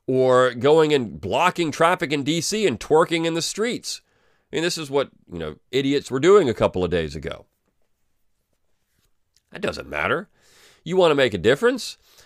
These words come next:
Go to your city council. If you just had twenty people go to a city, city council meeting, you could almost hijack the entire thing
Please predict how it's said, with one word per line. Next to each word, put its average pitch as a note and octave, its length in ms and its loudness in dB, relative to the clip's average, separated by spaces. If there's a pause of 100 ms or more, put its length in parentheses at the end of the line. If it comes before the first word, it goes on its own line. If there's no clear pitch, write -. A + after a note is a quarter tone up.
(220)
Go G3 140 2
to G#3+ 60 0
your F3+ 100 2
city F3+ 260 2
council. F3+ 640 0 (500)
If - 160 -6
you C4 100 0
just A3 200 0
had C3+ 280 2
twenty F3+ 360 2
people A3 420 -2
go A#2+ 140 4
to B2+ 120 4
a B2 40 2
city, D3 320 -6
city D3+ 260 -4
council F3 320 -2
meeting, C3 180 0
you G3+ 80 -6
could A3+ 120 0
almost D#3 340 2
hijack E3+ 460 0
the F3+ 160 -2
entire G#3+ 380 2
thing D4+ 400 -6